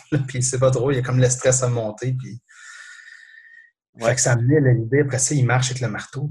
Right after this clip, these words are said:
Speaker 1: T'es comme, « OK, ça, ça va pas, là. » <laughs> C'est comme
Speaker 2: Ben, faut dire aussi
Speaker 1: C'est
Speaker 2: que
Speaker 1: pas
Speaker 2: tout le
Speaker 1: bien.
Speaker 2: long du film, bon, ben, son personnage, euh, on, on, on nous montre des flashbacks de sa, de sa jeunesse ou, euh,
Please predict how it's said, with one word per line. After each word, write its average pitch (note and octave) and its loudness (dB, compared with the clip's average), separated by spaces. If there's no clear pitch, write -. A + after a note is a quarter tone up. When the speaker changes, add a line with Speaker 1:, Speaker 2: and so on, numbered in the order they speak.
Speaker 1:
T'es A2+ -10
comme, « G#2 -8
OK, - -10
ça, G#2+ -8
ça - -16
va A2 -10
pas, D3 -8
là. » B2 -6
<laughs> - -
C'est - -10
comme F#3+ -8
Speaker 2:
Ben, A#2+ 4
faut C3+ -2
dire C#3 2
aussi C3+ 0
Speaker 1:
C'est D#3 -4
Speaker 2:
que B2 2
Speaker 1:
pas A#2 6
Speaker 2:
tout C3+ -2
le B2 -2
Speaker 1:
bien. B2+ 0
Speaker 2:
long C3 -2
du B2 -8
film, C#3+ 0
bon, A#2+ 2
ben, A2 0
son G#2+ -6
personnage, A#2+ 0
euh, G#2+ 0
on, G#2+ -4
on, G2+ -6
on A#2+ -2
nous B2 -4
montre C3 0
des B2 -2
flashbacks A#2+ 0
de A#2 -4
sa, G#2+ -2
de G2 -8
sa A2 -4
jeunesse B2 -2
ou, A#2 -4
euh, G#2 -2